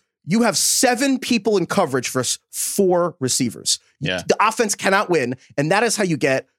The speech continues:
Speaker 1: the Ravens defense being the best since either the Legion of Boom and Seahawks or the two thousand Ravens or the eighty-five Bears.
Speaker 2: That's gotta be so infuriating for an offense. My God.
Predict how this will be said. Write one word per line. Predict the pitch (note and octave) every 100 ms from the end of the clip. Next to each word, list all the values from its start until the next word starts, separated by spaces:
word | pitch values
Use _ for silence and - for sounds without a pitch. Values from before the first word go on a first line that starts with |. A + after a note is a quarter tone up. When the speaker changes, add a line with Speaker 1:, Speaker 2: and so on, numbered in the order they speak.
| -
Speaker 1:
the |
Ravens | C3+ F3+ G#3 F#3+
defense | A#3 A#3 C#3+ C3
being | - D3+
the | C#3
best | D#3+ C#3+
since | - D3
either | D3 C#3+
the | A#2+
Legion | A#2 F#3+ A3
of | G3+
Boom | F3+ D3
and | B2
Seahawks | G#3+ B3 A#3 A#3+ -
or | F3+ F#3
the | D#3
two | E3
thousand | F3+ D#3+ C#3 B2+
Ravens | A#2+ C#3 - - -
or | D#3
the | D#3
eighty-five | D3 C#3 C3 B2+ A2
Bears. | G#2 - - - _ _ _ _ _ _ -
Speaker 2:
That's | F#3+ -
gotta | C#4+ F3+
be |
so | D3+ - D#3 D3+
infuriating | A#2 - A2+ A2+ A#2+ C3
for | B2+ A2
an |
offense. | F2+ F#2+ A#2 C3 - - _
My | A2+
God. | F#2 F#2 E2 D2